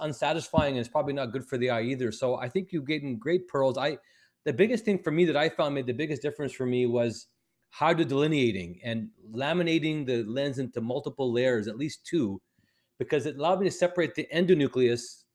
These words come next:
and remove it and then flip the epinucleus. And when I had that, the light bulb went off. And ever since then, the soft lens have become easier. So I think you've,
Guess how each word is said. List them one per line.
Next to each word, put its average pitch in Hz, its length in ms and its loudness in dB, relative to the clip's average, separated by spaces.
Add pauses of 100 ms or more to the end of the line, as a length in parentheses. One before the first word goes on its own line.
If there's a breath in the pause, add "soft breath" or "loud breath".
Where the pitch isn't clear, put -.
(100)
and 123 100 -2
remove 135 240 0
it 147 140 -4
and 131 120 -2
then 127 180 -2
flip - 180 -4
the 139 80 2
epinucleus. 127 640 -2
And 123 100 -4
when 156 100 -4
I 185 100 2
had 180 260 0
that, 180 320 0
the 143 100 2
light 160 340 4
bulb 147 220 0
went 139 180 0
off. 123 280 -2 (760)
And 131 280 -2
ever 156 200 2
since 165 280 -2
then, 143 240 0
the 127 80 -2
soft 135 340 -2
lens 135 200 0
have 127 120 0
become 117 340 -4
easier. 104 460 -4
So 117 140 -4
I 110 40 0
think 156 220 -4
you've, 135 240 -4